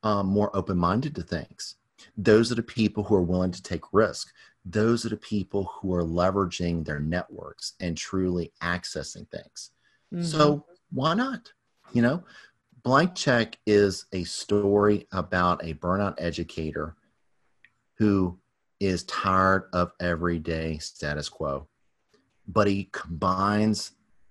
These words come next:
Speaker 1: his talents with a troubled teen, an everyday troubled teen. So when you think about it, we've all been burnt out of our jobs at one point or another.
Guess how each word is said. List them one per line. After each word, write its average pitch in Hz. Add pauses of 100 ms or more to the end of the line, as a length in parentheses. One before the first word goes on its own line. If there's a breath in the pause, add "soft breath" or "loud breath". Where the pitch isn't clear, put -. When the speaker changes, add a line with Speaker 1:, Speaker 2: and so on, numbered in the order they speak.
(140)
Speaker 1:
his 92
talents 104
with 90
a 82
troubled 95
teen, 85
an 87 (160)
everyday 127
troubled 95
teen. 92 (800 soft breath)
So 160
when 151
you 135
think 170
about 101
it, 104 (360)
we've 139
all 143
been 101
burnt 87
out 82
of 80
our 80
jobs 80
at -
one 78
point 78
or 78
another. 76